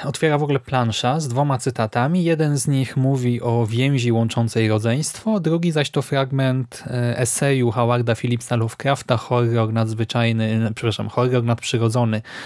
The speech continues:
w literaturze, supernatural horror in literature. I jest to ten, e, cytat otwierający ten esej, w którym Lovecraft twierdzi, że strach to najstarsza i najsilniejsza, e, emocja ludzka, zaś jego najsilniejszą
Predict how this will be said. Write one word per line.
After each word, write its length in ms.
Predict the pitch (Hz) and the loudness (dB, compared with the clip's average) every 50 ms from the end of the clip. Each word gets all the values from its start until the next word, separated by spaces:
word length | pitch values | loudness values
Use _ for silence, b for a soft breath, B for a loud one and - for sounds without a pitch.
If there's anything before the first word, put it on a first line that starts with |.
| B B B - | B B B -4
w 60 | 120 | -2
literaturze, 680 | 120 127 120 - 123 113 117 113 - 156 156 147 156 | 0 0 0 2 2 2 2 2 0 0 0 0 0
supernatural 680 | - - 123 - 127 120 120 120 113 - 127 117 113 113 | 0 0 0 0 2 2 2 2 0 0 0 0 0 0
horror 460 | - - 117 113 113 113 110 110 107 | 0 0 0 2 2 2 2 2 2
in 140 | 95 110 110 | 0 0 2
literature. 520 | 120 151 151 - 175 165 - 180 185 190 - B B B B B B B B B B - | 0 0 2 0 0 0 2 0 0 0 -2 B B B B B B B B B B -4
I 120 | 139 139 135 | 0 2 2
jest 220 | 156 160 - - | 2 2 2 2
to 80 | 165 156 | 0 0
ten, 260 | - - 147 143 143 | 2 2 2 2 0
e, 240 | 143 - 135 135 135 | 0 0 0 -2 0
cytat 320 | 135 - 165 151 147 139 | 0 0 0 0 0 0
otwierający 640 | 156 131 - - 143 135 135 147 151 147 - - 127 | 0 -2 0 0 2 4 4 2 2 2 0 -2 0
ten 180 | 120 117 113 - | 0 0 0 0
esej, 480 | 98 147 160 - - 147 139 135 127 - - | 0 0 0 0 2 2 2 2 0 -2 -8
w 140 | - - | -16 -18
którym 560 | - - - 123 123 123 120 120 120 117 110 113 | -8 -2 0 0 2 2 2 2 0 -2 -2 -2
Lovecraft 640 | 117 120 127 131 123 - - - 123 117 - - | 0 2 2 0 0 -2 -2 -2 -2 -2 -2 -6
twierdzi, 460 | - - - 131 127 127 127 120 123 120 | -10 -2 0 2 2 2 2 0 0 0
że 140 | 117 123 | 0 0
strach 460 | 113 - - - - 120 127 123 - - | 0 0 -2 -2 -2 0 0 -2 -2 -2
to 120 | - 120 | 0 2
najstarsza 600 | 117 117 117 113 - - 120 120 120 - - 120 | 2 2 2 0 0 0 0 0 0 0 2 2
i 80 | 117 113 | 2 2
najsilniejsza, 760 | 113 113 113 - - 120 117 120 120 113 - - 113 110 107 B B B B B B B B B B | 2 2 0 0 0 0 2 2 2 2 2 0 0 0 0 B B B B B B B B B B
e, 340 | - 117 120 117 120 117 - | -2 0 0 2 0 0 0
emocja 480 | 123 120 120 127 131 - - - 123 117 | 0 0 2 0 0 -2 -2 -2 0 0
ludzka, 520 | 117 135 190 202 - - - 175 156 143 | 0 0 0 -2 -2 -2 -2 0 0 0
zaś 540 | 123 - 139 135 139 127 - - - - - | 0 0 0 0 0 0 -2 -4 -4 -4 -4
jego 360 | 127 127 123 127 123 127 131 | -2 0 0 0 0 0 0
najsilniejszą 840 | 127 127 123 120 - 127 123 127 131 135 131 - - 127 120 120 | 0 0 0 0 0 -2 0 0 0 0 0 0 0 0 0 0